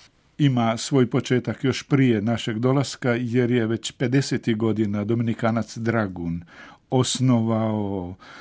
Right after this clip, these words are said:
Hrvatsku katoličku misiju, na kojoj je ostao do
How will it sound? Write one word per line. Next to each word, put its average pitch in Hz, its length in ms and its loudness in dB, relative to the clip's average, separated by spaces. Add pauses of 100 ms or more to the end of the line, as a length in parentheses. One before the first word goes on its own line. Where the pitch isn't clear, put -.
(160)
Hrvatsku 123 520 0
katoličku 113 600 -2
misiju, 139 680 2 (540)
na 143 300 4
kojoj 139 640 4
je 123 200 6
ostao 123 540 0
do 120 380 -4